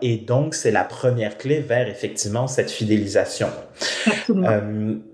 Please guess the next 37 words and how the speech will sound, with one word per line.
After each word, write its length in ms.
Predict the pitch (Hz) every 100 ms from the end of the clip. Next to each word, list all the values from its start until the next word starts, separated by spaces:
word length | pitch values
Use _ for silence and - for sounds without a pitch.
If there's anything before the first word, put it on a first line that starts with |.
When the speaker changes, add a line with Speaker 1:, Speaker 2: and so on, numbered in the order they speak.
| - - _ _ _ - -
Speaker 1:
je 100 | 127
te 80 | -
laisse 220 | 127 147
réagir 300 | 139 120 143
là-dessus 260 | 135 - 160
si 100 | -
tu 120 | 139
veux, 80 | 147
Dominique, 300 | 135 139 -
mais 80 | 131
j-, 180 | - 107
j'aimerais 260 | 123 -
ça 120 | -
que 100 | 156
tu 80 | -
nous 140 | 120 110
parles 260 | 127 147
aussi 260 | 113 - 139
de 80 | 117
la, 220 | 101 92
de 80 | 104
la 120 | 104
notion 340 | 107 107 135
des 180 | 127 107
règles 300 | 107 120 117
d'accessibilité 1080 | 117 - - 120 - 107 107 107 - 120 -
claires 400 | 120 113 117 98
aussi 240 | - 123
dans 160 | 113 95
cette 240 | 104 -
notion 300 | 104 - 120
de 100 | 98
Partir 460 | - 107 - 123 -
tout 100 | 107
le 80 |
monde 140 | 107 107
égal, 380 | 98 107 120